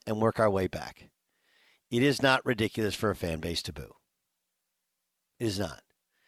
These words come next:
You know, you, you're not, there's no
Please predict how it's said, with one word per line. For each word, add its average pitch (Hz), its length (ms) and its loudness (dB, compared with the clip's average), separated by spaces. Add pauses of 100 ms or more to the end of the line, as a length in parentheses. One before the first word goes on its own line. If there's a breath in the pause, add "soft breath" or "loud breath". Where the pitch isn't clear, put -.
(680)
You 87 80 -12
know, 90 320 -6 (240)
you, 120 240 0
you're 143 140 6
not, 165 260 6 (800)
there's 143 220 4
no 185 300 6